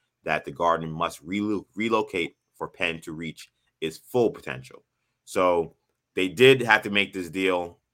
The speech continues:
and there were some concessions, but it seems like this talked about move of Madison Square Garden away from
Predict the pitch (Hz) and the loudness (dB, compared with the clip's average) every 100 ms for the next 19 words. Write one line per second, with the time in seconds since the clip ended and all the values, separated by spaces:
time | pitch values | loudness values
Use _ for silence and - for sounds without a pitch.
0 | - 87 90 95 98 98 85 78 - 92 | -12 -6 -2 0 0 -2 -12 -12 -4 -4
1 | 87 82 78 69 80 71 _ _ _ _ | -4 -10 -12 -6 -6 -6 _ _ _ _
2 | - 69 73 73 73 - 98 95 85 82 | -10 -8 -6 -8 -12 -16 -12 -10 -4 -4
3 | 78 _ _ _ _ _ - 87 - - | -4 _ _ _ _ _ -6 -6 -6 -4
4 | 98 98 82 85 78 78 80 104 104 95 | -2 -2 -2 0 -2 -4 -8 -6 -4 -4
5 | 90 80 85 82 - - 85 80 82 80 | -6 -8 -4 -4 -4 -10 -10 -4 -2 -4
6 | 71 71 87 92 90 85 82 76 | -6 -8 -4 -2 -2 -6 -10 -12